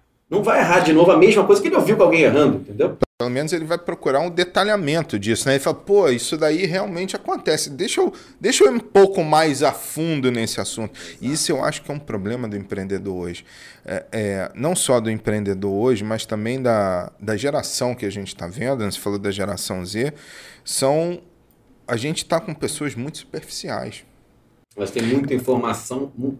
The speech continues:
Speaker 1: pouca informação de muita coisa.
Speaker 2: Exatamente. Então ele não se especializa,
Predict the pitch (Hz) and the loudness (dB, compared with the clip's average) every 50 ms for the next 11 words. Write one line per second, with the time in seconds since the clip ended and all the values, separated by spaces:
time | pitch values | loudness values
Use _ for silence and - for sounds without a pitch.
0 | - - 170 175 180 185 175 165 151 151 143 170 170 156 156 156 156 - 127 - | 0 2 4 4 4 2 0 0 0 0 0 0 -2 -2 -2 -2 0 -2 -2 -2
1 | - 98 90 - - 107 107 - _ _ _ _ - 117 110 104 101 110 110 117 | -4 -6 -4 -2 -2 -2 -2 -4 _ _ _ _ -8 -6 -6 -4 -2 -2 -2 -2
2 | - - 160 165 139 120 113 101 - 110 101 - - 135 156 175 170 160 151 139 | -4 -6 -8 -6 -6 -6 -6 -6 -8 -10 -8 -4 -2 0 0 0 -2 -2 -2 -2
3 | 139 123 - - - - - 123 117 - - 104 98 98 110 135 160 180 175 180 | -2 -2 -2 -4 -6 -4 -4 -4 -4 -4 -4 -4 -4 -2 0 2 2 2 0 -2